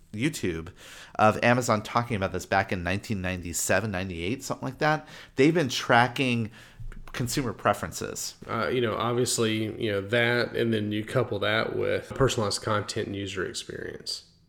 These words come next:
Speaker 1: Now it's starting to map, like, what I bought and making recommendations based on other, what other people have bought, looking at past purchases, shopping cart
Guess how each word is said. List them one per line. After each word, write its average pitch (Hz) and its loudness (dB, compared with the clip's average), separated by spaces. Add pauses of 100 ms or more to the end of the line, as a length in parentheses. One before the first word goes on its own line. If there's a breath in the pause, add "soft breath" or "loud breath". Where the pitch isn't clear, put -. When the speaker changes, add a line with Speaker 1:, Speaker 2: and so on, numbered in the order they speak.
(640)
Speaker 1:
Now 117 4
it's 123 -2
starting - 2
to 107 2
map, 110 4
like, 107 4
what 107 4
I 98 4
bought 113 10
and 95 -4
making 98 -4
recommendations 120 -4
based 104 0
on 95 2
other, 107 2
what 101 -2
other 101 -2
people 117 -6
have 104 -4
bought, 110 6 (120)
looking 131 2
at 107 2
past 117 6
purchases, 117 0
shopping 113 2
cart 104 0